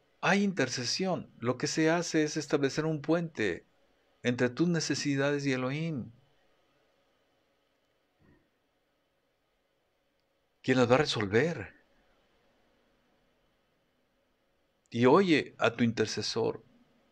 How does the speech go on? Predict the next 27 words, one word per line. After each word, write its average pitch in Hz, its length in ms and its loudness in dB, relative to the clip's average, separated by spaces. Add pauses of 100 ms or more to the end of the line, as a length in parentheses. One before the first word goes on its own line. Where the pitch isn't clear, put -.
aquel 143 300 0
que 151 80 -4
está 147 160 -4
sentado 143 420 -2
a 156 60 4
la 127 80 2
derecha 120 340 4
del 120 140 -4
trono 123 300 -4
de 117 80 -2
gloria, 131 500 -2 (760)
¿sí? - 460 -6 (720)
Pero 143 200 6
es 160 120 2
necesario 156 720 -2 (340)
que 131 440 -4 (500)
ores, 120 800 -6 (920)
es 120 100 -2
necesario 143 420 -2
que 123 120 -2
vayas 156 340 -2
con 113 160 -2
esa 123 420 -2 (1400)
seguridad, 120 840 0 (1300)
con 120 160 -2
esa 131 240 -2
confianza, 147 840 -2